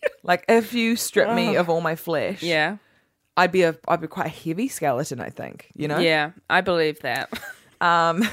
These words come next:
Speaker 1: <laughs> and so, yeah, I think, um, I think I like it either way. I think there's a, having someone taller than
Speaker 2: Yeah.
Speaker 1: you, having someone
Speaker 2: You know what?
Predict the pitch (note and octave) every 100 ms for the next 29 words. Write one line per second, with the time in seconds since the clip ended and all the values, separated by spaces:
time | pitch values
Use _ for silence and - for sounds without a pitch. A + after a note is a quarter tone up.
0 | - - A3+ G3+ G3 G3+ F3+ F3+ F3 F3+
1 | - - - - - B3 C4 F#3 G3 G#3
2 | A3 A3 A3 G3+ G3 - G#3+ A#3+ A#3+ G3
3 | G#3 A#3+ A#3+ A#3+ A#3+ A3+ A3+ B3 F#3 E3+
4 | F3 E3+ E3+ - - F#3+ F3 F3+ F3+ E3
5 | - E3 E3 E3 D#3 G3 F#3 - _ _
6 | _ - F3 E3+ - D#3+ D#3 D3+ D#3+ -
7 | D4 F4+ G#4+